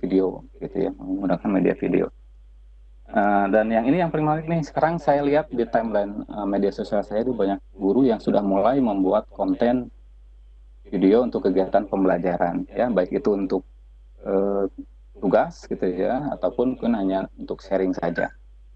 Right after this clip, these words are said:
Nah, misalkan kalau untuk dibuat tugas, guru misalkan memberikan tugas kepada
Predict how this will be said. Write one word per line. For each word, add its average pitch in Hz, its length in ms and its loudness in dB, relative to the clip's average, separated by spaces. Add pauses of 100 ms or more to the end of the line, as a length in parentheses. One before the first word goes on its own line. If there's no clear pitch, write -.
Nah, 101 160 0
misalkan 117 320 2
kalau 131 160 2
untuk 127 80 -2
dibuat 120 320 2
tugas, 101 560 0 (560)
guru 113 320 4
misalkan 135 560 2
memberikan 98 560 -2
tugas 98 560 -2
kepada 90 720 -2